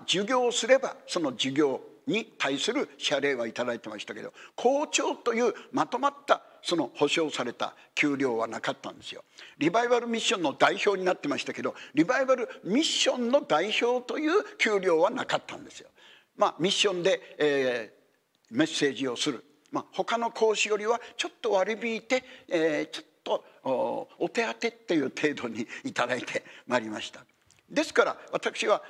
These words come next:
千九百八十九年から、それまでは自分が所属していたある、うー、その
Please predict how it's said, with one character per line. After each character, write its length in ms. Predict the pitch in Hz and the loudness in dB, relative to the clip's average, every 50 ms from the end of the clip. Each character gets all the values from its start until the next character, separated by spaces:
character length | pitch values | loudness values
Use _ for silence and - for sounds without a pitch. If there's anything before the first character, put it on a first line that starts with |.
| - | -12
千 280 | - - 196 196 196 - | -2 -2 0 0 0 -4
九 240 | - - 180 170 156 | -2 0 0 0 0
百 320 | 139 - - 156 139 143 - - | -2 -4 -2 -2 -2 -2 -4 -4
八 260 | - 160 - - 190 | -4 -2 -2 -2 -2
十 180 | 196 202 196 - | 0 0 0 0
九 220 | - 196 196 190 | -2 -2 0 0
年 180 | 175 156 131 - | 0 0 -2 -4
か 140 | - 113 | -6 -2
ら、 160 | 120 120 - - _ _ _ _ _ _ _ _ _ _ _ _ _ - | -2 -2 -2 -4 _ _ _ _ _ _ _ _ _ _ _ _ _ -8
そ 160 | - - 202 | 0 2 2
れ 120 | 233 240 | 4 4
ま 120 | 254 269 262 | 2 2 0
で 100 | 262 247 | 2 2
は 200 | 208 - - - - - - - _ _ _ - | 0 0 -2 -8 -18 -20 -20 -20 _ _ _ -10
自 160 | - - 160 | -2 -2 2
分 160 | 165 180 170 | 2 2 2
が 120 | 165 165 156 | 2 2 2
所 180 | - 156 151 | 2 0 0
属 280 | 135 170 160 - - 170 | 0 -2 -4 -2 -2 0
し 140 | - - - | 0 0 0
て 100 | 147 135 | -2 -4
い 80 | 120 | -4
た 240 | - - 185 170 - - - - - | 2 2 2 2 2 -4 -16 -2 2
あ 100 | 143 147 | 2 4
る、 180 | 185 214 160 - - - - - | 4 2 0 -2 -8 -14 -8 -2
う 60 | 139 135 127 127 123 117 117 120 117 113 113 110 107 110 | 0 0 0 0 0 -2 -4 -4 -6 -8 -10 -12 -14 -10
ー、 20 | - | -4
そ 140 | - 151 | -2 0
の 220 | 143 151 131 - | 0 0 0 -2